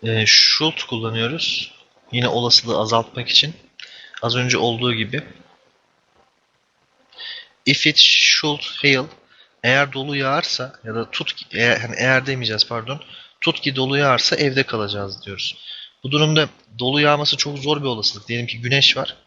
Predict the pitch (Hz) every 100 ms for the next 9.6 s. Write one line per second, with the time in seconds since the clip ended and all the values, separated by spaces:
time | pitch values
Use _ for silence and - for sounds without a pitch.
0 | _ _ - _ _ _ _ _ 85 -
1 | 107 - - - 127 - 123 - 123 123
2 | 135 127 117 156 - - - 95 - -
3 | 143 - - - _ - 113 - 123 135
4 | 127 110 107 - - - _ _ _ _
5 | _ _ _ - 117 117 113 113 127 131
6 | - - - - 131 - 123 131 131 127
7 | 131 127 120 117 131 131 120 113 117 156
8 | - - 123 117 135 127 127 123 107 104
9 | 104 98 98 95 -